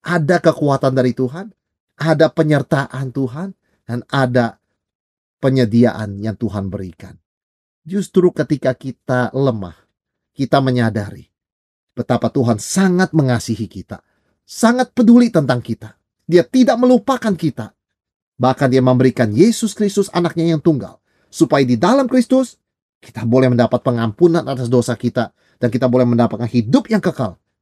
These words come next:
ketika kita percaya kepadanya. Apalagi sekarang. Dulu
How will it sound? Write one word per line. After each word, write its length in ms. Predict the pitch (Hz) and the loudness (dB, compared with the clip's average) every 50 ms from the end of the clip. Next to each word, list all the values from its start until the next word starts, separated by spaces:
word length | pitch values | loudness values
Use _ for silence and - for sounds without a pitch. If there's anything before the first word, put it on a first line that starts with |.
| _ _ _ _ _ _ | _ _ _ _ _ _
ketika 320 | - 107 - 117 117 117 - | -8 -4 -4 0 0 0 0
kita 160 | 123 - 110 | 0 -2 -4
percaya 380 | 104 - 117 - - 101 101 101 | -4 -4 -6 -4 -4 -4 -4 -4
kepadanya. 480 | - - 90 98 95 90 85 95 - - | -6 -8 -10 -12 -12 -12 -14 -20 -14 -8
Apalagi 800 | 180 185 175 - - 170 156 147 165 185 170 139 107 92 87 - _ _ _ _ | -6 -6 -6 -4 -4 -2 -2 -2 -2 -2 -4 -4 -8 -14 -20 -20 _ _ _ _
sekarang. 480 | - - - - - 135 120 104 95 - _ _ _ _ _ _ _ _ _ - 113 | -6 -4 -4 -2 -2 -4 -4 -4 -8 -14 _ _ _ _ _ _ _ _ _ -12 -6
Dulu 480 | 113 123 196 262 302 294 294 311 285 | 0 2 4 4 6 6 4 4 2